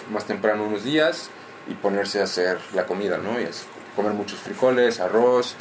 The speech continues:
verduras, vivimos de donaciones, por ejemplo, unas fruterías del pueblo nos regalaban sus verduras. Después un señor en una ciudad a tres, a tres horas, todos los miércoles,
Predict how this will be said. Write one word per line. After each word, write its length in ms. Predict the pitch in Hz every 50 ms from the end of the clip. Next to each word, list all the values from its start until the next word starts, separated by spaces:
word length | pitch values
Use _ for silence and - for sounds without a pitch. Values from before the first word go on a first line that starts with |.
| - - - - - - -
verduras, 580 | 101 104 110 123 131 139 135 131 127 127 120 113
vivimos 320 | 113 117 123 135 143 131
de 60 | 123
donaciones, 500 | 110 107 101 95 - - 110 107 98 87
por 140 | - - 98
ejemplo, 260 | 92 - 110 98 104
unas 260 | 98 104 120 127 123 -
fruterías 540 | 110 110 101 107 101 107 117 120 123 113
del 80 | 107 -
pueblo 400 | - - 135 143 143 160 175 180
nos 180 | 135 113 101 98
regalaban 400 | 92 87 92 98 101 104 110 113
sus 140 | 110 92
verduras. 480 | 90 92 - 95 - - - - - - - - - - - - - - - -
Después 380 | 104 101 - - 127 113 113 127
un 80 | 123
señor 380 | 117 - 123 120 123 127 127 117
en 100 | 113 110
una 140 | 120 127 123
ciudad 380 | 123 - - 113 113 110 104 104
a 60 | 95
tres, 260 | - - 117 123 117 - -
a 60 | -
tres 280 | - - 117 113 - -
horas, 300 | 127 123 131 151 156 - -
todos 180 | - 120 120 123
los 120 | 120 117
miércoles, 600 | 127 131 131 131 - 131 135 151 175 180 - -